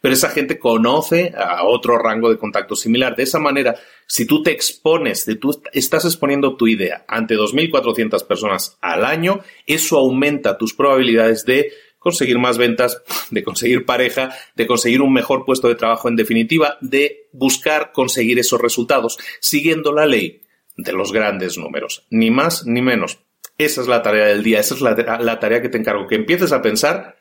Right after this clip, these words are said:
a quién puedo contactar hoy, a quién puedo ofrecerle mis servicios, a quién puedo ofrecerle mi producto, a quién puedo explicarle qué es lo que estoy haciendo para que lo sepa y a lo mejor si esa persona no es cliente,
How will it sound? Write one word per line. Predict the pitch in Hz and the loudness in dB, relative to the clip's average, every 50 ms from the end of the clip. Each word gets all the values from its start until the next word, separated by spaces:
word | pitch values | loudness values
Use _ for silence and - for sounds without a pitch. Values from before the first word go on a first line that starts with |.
| _ _ _ - | _ _ _ -12
a | - 104 - | -12 -8 -2
quién | - 143 147 147 131 | 0 0 0 0 2
puedo | - 147 160 160 151 | 2 4 4 4 4
contactar | 147 120 110 113 110 98 - - - 117 110 | 2 0 0 0 -2 -2 -2 0 0 2 2
hoy, | 117 139 156 185 185 - - _ _ _ - | 2 2 2 0 -4 -8 -16 _ _ _ -8
a | 110 110 | -6 -2
quién | - 139 143 131 | -2 -2 0 2
puedo | 143 143 143 143 | 2 4 4 4
ofrecerle | 127 - - 110 98 - 143 147 151 151 151 147 | 2 2 0 0 0 2 2 2 2 2 2 2
mis | 139 131 127 | 2 0 0
servicios, | 135 127 123 131 131 131 139 131 120 | 0 0 0 0 0 0 0 0 0
a | 110 | -2
quién | - 131 135 143 135 | -2 0 -2 -2 0
puedo | - 143 143 147 | 2 2 4 4
ofrecerle | 139 - 120 107 107 131 151 165 165 160 | 4 2 2 0 2 2 2 2 2 2
mi | 156 151 | 0 -2
producto, | 143 - 139 139 139 131 131 143 | 0 2 2 4 4 2 2 -2
a | 120 | -2
quién | - - 156 | -2 -4 -2
puedo | - 160 165 165 | 0 2 2 2
explicarle | 160 - - - - - 165 165 165 151 139 131 | 0 0 -2 -2 -2 0 -2 -2 -2 -2 -4 -2
qué | - 139 | -2 -2
es | 139 160 | 0 0
lo | 170 160 | 0 0
que | 131 | 0
estoy | 117 - - 139 123 | -2 0 2 2 2
haciendo | 101 - - 127 120 104 90 - - - - - - | 2 2 0 -2 0 0 -2 -4 -6 -14 -20 -14 -6
para | - 117 117 117 | -4 -2 -2 0
que | 117 113 | 0 0
lo | 107 104 | -2 0
sepa | - - 175 170 - 127 123 - - - - | 0 0 0 0 0 0 -2 -2 -6 -14 -8
y | - 135 | -2 0
a | 131 | 0
lo | 127 127 | 0 2
mejor | 127 127 131 156 139 - | 0 0 0 0 0 0
si | - - - 123 117 117 131 156 | 0 -2 -2 0 2 2 4 4
esa | 180 180 - - 196 | 2 2 2 0 0
persona | 196 180 160 - - 151 135 120 107 104 | 2 0 0 2 2 2 2 2 0 0
no | 113 123 | 2 0
es | 131 - | 0 0
cliente, | - 120 113 113 117 123 131 131 185 214 202 | 0 2 2 2 2 2 0 0 -2 -2 -2